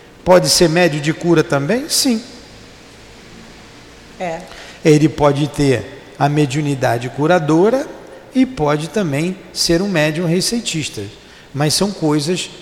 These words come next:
Speaker 1: distintas. Ficou bem claro? Então vamos lá.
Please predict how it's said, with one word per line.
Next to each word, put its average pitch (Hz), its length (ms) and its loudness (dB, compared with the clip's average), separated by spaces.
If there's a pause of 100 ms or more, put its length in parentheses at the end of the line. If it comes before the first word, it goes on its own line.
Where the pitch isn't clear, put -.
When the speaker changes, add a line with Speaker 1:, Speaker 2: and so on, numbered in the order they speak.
Speaker 1:
distintas. 135 1160 -4 (500)
Ficou 139 260 -2
bem 135 220 -2
claro? 175 400 0 (1800)
Então 131 340 -2
vamos 170 320 2
lá. 113 240 0